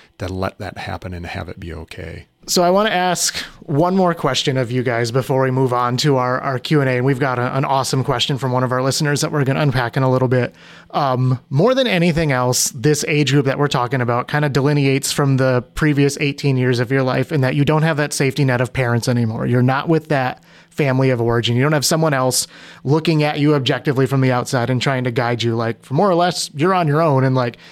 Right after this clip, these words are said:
Speaker 2: if you've got great parents, of course, they're gonna try to help you as your young adulthood. But one of the things of helping your kids who reach young adulthood is letting them figure things out for themselves. So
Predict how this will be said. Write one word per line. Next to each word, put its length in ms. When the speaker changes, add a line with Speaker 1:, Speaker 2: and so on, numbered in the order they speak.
Speaker 2:
if 80
you've 100
got 200
great 220
parents, 300
of 120
course, 180
they're 140
gonna 160
try 160
to 60
help 220
you 160
as 160
your 80
young 180
adulthood. 520
But 240
one 220
of 80
the 60
things 280
of 80
helping 720
your 140
kids 260
who 80
reach 220
young 160
adulthood 340
is 140
letting 280
them 160
figure 240
things 240
out 160
for 80
themselves. 480
So 420